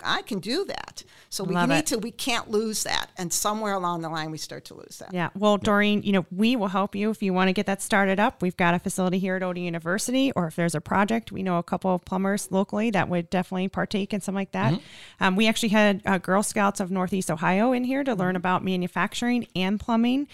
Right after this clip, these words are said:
Speaker 2: So, um, we are always, um, you know, supportive to whatever we can do, 'cause it is, it's an important conversation we need to continue to have, and bringing awareness and letting people know that,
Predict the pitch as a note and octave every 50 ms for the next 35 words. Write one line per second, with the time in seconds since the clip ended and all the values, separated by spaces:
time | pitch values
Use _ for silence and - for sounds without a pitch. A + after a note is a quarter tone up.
0 | - - - - - - - - - A#3 G3 F#3 F3+ F3+ E3+ - - F#3+ F3 F3
1 | F3 F3+ F#3 F#3 G#3 A3 B3+ A#3 F#3+ - - E3+ F3 F#3 F3+ F3+ F3 E3+ E3+ E3+
2 | - - - - - F3+ F3 E3+ E3+ E3+ E3+ E3+ E3+ - - - G3 G3 F3+ E3
3 | F3 - - F#3+ - - E3+ F3 F3+ D#3+ E3 - - F#3 E3+ F3 E3+ E3+ E3 F3
4 | E3 E3+ E3 - F3+ E3+ E3+ F3 E3 D#3+ - - F3+ - - - G#3 G3+ G3+ D#3+
5 | - F3+ F3+ - G3 F#3+ F3+ - - - A3 - A3 G#3 G3+ G3 - G3+ F#3+ F#3+
6 | - G3 F3+ F3 F3+ F3 E3+ E3 F3 - - F3+ F3 E3 F#3+ F3 E3+ E3 F3 D#3+
7 | E3 F3 A3 C4 A#3+ - F#3 F#3 - F#3+ F3+ F3+ E3+ E3 D#3+ D#3+ F3 F3 F#3 G3
8 | A3 A#3+ C4+ B3 - - - F#3 F3+ F3 F3+ F3 F3+ F#3 E3+ - F3+ - E3+ E3+
9 | E3+ E3 E3+ F#3+ A#3+ A3 D#3+ -